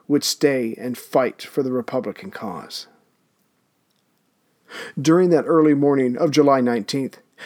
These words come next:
as the mostly unarmed workers waited and watched,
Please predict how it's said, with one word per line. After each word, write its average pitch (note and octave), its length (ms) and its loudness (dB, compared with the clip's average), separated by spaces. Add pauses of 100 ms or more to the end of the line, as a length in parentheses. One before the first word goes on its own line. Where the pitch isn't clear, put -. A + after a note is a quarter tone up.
(100)
as C#3+ 220 4
the D3 100 6
mostly D3 520 4
unarmed D3 480 0
workers C3 580 0 (200)
waited C#3 440 2 (280)
and C#3+ 220 0
watched, - 460 -2